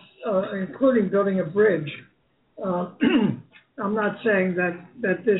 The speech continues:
shouldn't be done, that taxes shouldn't be lowered, but you really, we, we really have a problem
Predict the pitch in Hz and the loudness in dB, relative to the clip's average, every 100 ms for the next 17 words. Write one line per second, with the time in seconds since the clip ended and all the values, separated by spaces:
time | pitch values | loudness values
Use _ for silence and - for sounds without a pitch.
0 | - 202 175 165 156 180 175 170 170 165 | 2 -2 0 0 0 0 0 -2 -6 -6
1 | 190 185 196 180 190 180 170 165 156 180 | -4 -4 -2 -4 -2 -4 0 0 2 2
2 | 220 185 160 - - - _ - 190 170 | 4 4 2 -2 -14 -20 _ -2 0 0
3 | - _ _ _ _ - 185 185 233 226 | -4 _ _ _ _ 0 0 4 4 4
4 | 226 220 - - _ _ _ _ _ _ | 4 2 -8 -20 _ _ _ _ _ _
5 | _ - 226 233 240 196 208 247 247 196 | _ -8 -8 -6 -2 0 2 2 2 2
6 | 202 190 - 262 262 220 170 160 | -2 -6 -6 -4 -4 -4 -4 -6